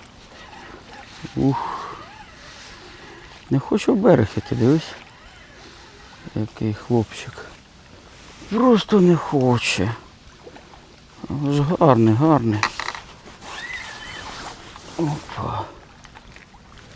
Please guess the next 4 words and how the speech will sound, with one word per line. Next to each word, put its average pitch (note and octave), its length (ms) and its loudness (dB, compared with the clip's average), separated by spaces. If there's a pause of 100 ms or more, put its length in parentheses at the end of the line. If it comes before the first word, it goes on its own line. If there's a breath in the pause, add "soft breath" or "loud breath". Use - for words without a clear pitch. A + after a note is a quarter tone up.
(1400)
Опа! - 600 6 (1600 loud breath)
От E3+ 280 0
і A2 40 0
все. - 300 -6